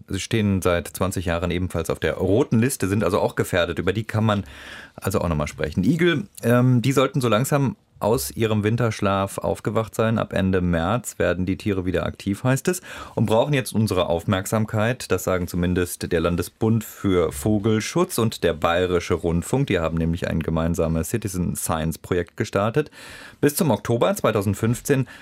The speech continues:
sollen Bürger in Bayern Igelsichtungen melden, und zwar per Smartphone-App oder auf der Projekt-Homepage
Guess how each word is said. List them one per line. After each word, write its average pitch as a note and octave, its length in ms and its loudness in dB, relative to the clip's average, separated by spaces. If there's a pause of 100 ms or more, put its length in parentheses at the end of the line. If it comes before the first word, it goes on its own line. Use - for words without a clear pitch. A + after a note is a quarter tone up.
(160)
sollen G#2 360 2
Bürger G2+ 420 2
in G2 200 2
Bayern F#2+ 520 0
Igelsichtungen F#2 920 2
melden, D#2 360 0
und C2+ 140 -4
zwar D2+ 240 -2
per C#2 240 -6
Smartphone-App A2 1200 -2
oder A#2 340 2
auf G2 240 0
der F2+ 260 2
Projekt-Homepage E2 920 -2